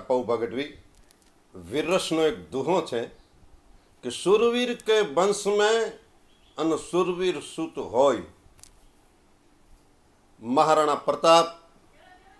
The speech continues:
ત્યારે જ અવતાર ધારણ કરે કે જેની માં જયવંતાબાઈ એને વંશ પરંપરા સૌતા સમજાવતી હોય અને ઠેઠ રાણા સાંગાથી લઈ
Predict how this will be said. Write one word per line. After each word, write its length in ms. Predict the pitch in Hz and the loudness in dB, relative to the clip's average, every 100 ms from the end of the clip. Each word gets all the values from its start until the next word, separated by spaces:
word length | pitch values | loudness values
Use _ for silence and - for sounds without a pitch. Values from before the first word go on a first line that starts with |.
| _ _ - - - | _ _ -20 -16 -2
ત્યારે 260 | 135 147 | 2 2
જ 80 | 156 | 2
અવતાર 360 | 139 127 135 110 | 0 0 0 0
ધારણ 360 | 104 110 113 110 | 0 -2 -2 -6
કરે 300 | 110 98 92 - _ _ - - _ _ _ _ - | -10 -10 -12 -18 _ _ -20 -20 _ _ _ _ -18
કે 80 | 107 | -18
જેની 340 | 87 127 127 | -8 -4 -2
માં 440 | 117 113 131 143 - - - - - _ _ _ 101 | -4 0 0 0 -4 -16 -20 -20 -20 _ _ _ -20
જયવંતાબાઈ 840 | 92 127 143 175 170 131 107 87 - _ _ _ _ _ _ _ _ _ _ _ _ | -8 -2 0 0 2 2 2 -4 -10 _ _ _ _ _ _ _ _ _ _ _ _
એને 160 | 113 113 | -8 -6
વંશ 320 | 101 151 - 110 | -4 -6 -6 -8
પરંપરા 500 | 113 110 110 104 92 | -6 -6 -6 -6 -6
સૌતા 420 | 107 98 92 90 - - | -10 -12 -12 -16 -18 -14
સમજાવતી 500 | 107 123 135 135 131 | -4 2 2 0 -2
હોય 220 | 143 147 - - - - | -2 -2 -10 -20 -20 -14
અને 140 | 127 123 | -10 -8
ઠેઠ 440 | 143 165 202 208 - _ _ _ _ _ _ _ _ 110 | 0 4 4 2 -2 _ _ _ _ _ _ _ _ -10
રાણા 360 | 110 143 160 | -2 0 2
સાંગાથી 640 | 143 - 160 208 214 - 165 | 0 0 0 6 4 4 -4
લઈ 240 | 127 98 | -4 -6